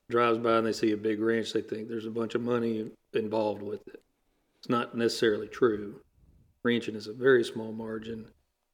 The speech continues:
Um, it's hard to maintain, it's hard to keep. With high fences, it's just another tool to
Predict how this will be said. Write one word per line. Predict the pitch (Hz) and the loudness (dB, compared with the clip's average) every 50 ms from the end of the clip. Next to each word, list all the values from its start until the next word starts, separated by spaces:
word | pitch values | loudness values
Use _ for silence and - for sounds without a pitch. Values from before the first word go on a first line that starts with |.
| _ - | _ -4
Um, | 113 107 104 104 101 101 101 _ - | -2 -2 -2 -4 -6 -10 -14 _ -8
it's | - - | -2 2
hard | 120 120 117 | 2 4 4
to | 117 | 2
maintain, | 113 113 117 113 - 120 120 117 | 2 0 0 0 0 -2 -2 -2
it's | 104 - | -2 -2
hard | 113 104 98 | -4 -4 -6
to | - | -6
keep. | - - 139 127 110 104 - - _ _ _ _ _ _ _ _ _ _ _ _ _ _ _ | -4 -2 -2 -2 -2 -4 -10 -16 _ _ _ _ _ _ _ _ _ _ _ _ _ _ _
With | - 107 - | -4 -4 -2
high | - 131 147 143 | 0 2 2 2
fences, | 143 - 123 110 104 104 - 110 107 107 104 - - - _ _ _ _ _ _ _ _ _ _ _ _ _ _ - | 2 2 2 2 0 -2 -4 -4 -4 -4 -6 -10 -14 -18 _ _ _ _ _ _ _ _ _ _ _ _ _ _ -2
it's | 123 120 117 - | -2 -2 -2 -4
just | - - 123 120 117 - | 2 4 4 4 4 2
another | 117 107 110 117 113 113 104 101 | -2 0 2 2 2 2 0 -2
tool | - - - - 135 131 123 120 113 110 | -6 -2 4 8 10 10 10 10 8 4
to | 107 | 0